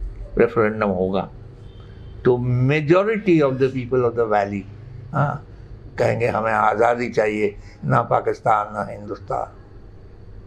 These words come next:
उसका बहुत पुराना cultural roots हैं, इतिहास है,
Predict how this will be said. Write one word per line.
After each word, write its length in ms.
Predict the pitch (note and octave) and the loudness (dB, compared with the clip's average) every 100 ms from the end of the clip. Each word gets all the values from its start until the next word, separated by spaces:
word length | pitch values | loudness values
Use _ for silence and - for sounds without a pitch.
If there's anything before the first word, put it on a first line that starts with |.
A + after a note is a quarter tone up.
| - - - - - - - - - - - - | -18 -18 -18 -18 -18 -18 -18 -18 -20 -20 -20 0
उसका 200 | A3 G#3 | 2 4
बहुत 240 | C#4 A#3+ B3 | 4 4 4
पुराना 540 | F#3 D#3+ E3 E3 C#3+ | 4 4 4 2 0
cultural 560 | C#3+ B2+ B2+ B2 A#2+ G#2+ - - - - - | -2 0 2 2 2 0 -6 -20 -20 -20 -4
roots 440 | C#3+ C#3+ C#3+ C#3+ C3 | 4 4 4 0 2
हैं, 280 | A#2 A#2 | 2 0
इतिहास 580 | A2+ A#2 G2 G#2+ G#2 - G#2 | 0 0 2 2 2 -2 -4
है, 320 | G2 - | -4 -4